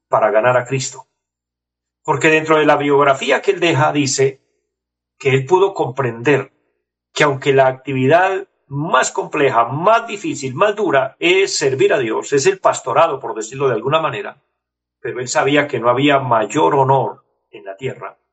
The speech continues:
que un hombre dedicar su vida a Dios. Por eso los que podamos servir a Dios, y si usted está sirviendo, y sé que así es,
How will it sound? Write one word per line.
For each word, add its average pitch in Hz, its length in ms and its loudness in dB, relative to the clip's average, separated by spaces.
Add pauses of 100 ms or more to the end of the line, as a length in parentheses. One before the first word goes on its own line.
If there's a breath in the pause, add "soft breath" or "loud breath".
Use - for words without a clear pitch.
(400)
que 127 140 -4
un 120 120 -2
hombre 135 300 2
dedicar 110 640 -2 (760)
su - 240 -10
vida 104 280 -4
a 92 60 -2
Dios. - 560 -10 (680)
Por 151 160 4
eso 202 180 2
los 202 160 0
que 156 120 -8
podamos 151 420 0
servir 156 400 -4
a 156 80 -2
Dios, 98 200 -16 (300 loud breath)
y 127 80 -12
si 135 140 -4
usted 131 180 0
está 202 220 0
sirviendo, 165 600 -2
y 107 80 -8
sé 170 240 0
que 151 120 -4
así 113 260 -8
es, - 320 -14